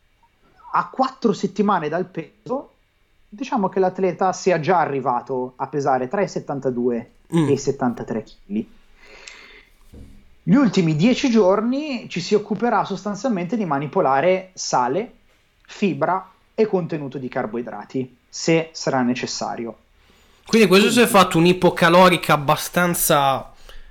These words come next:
Speaker 2: cioè, sostanziosa. Abbiamo detto, abbiamo ipoteti-, ipoteticamente parlato di otto mesi di tempistica per, per, per arrivare a questo peso qua. Quindi tu dici si parte ipocalorica forte,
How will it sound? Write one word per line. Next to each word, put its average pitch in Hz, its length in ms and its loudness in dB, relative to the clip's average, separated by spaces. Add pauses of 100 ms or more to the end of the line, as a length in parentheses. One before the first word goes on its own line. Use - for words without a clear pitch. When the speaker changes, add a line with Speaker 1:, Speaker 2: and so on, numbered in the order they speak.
(140)
Speaker 2:
cioè, 143 320 -2
sostanziosa. 180 1600 4
Abbiamo 147 280 -2
detto, 151 260 -2
abbiamo 151 420 -2 (240)
ipoteti-, 156 560 -4 (280)
ipoteticamente 175 840 -2
parlato 175 400 0
di 170 80 -6
otto 160 320 -2
mesi 165 300 0
di 160 140 -4
tempistica 160 640 -2
per, 127 180 -6
per, - 320 -6
per 135 140 -4
arrivare 139 320 -2
a 135 60 -6
questo 131 280 -8
peso 123 240 -8
qua. 117 240 -10 (460)
Quindi 180 200 4
tu 202 120 2
dici 175 280 0
si 160 200 -2
parte 151 340 2
ipocalorica 160 720 0
forte, 190 960 4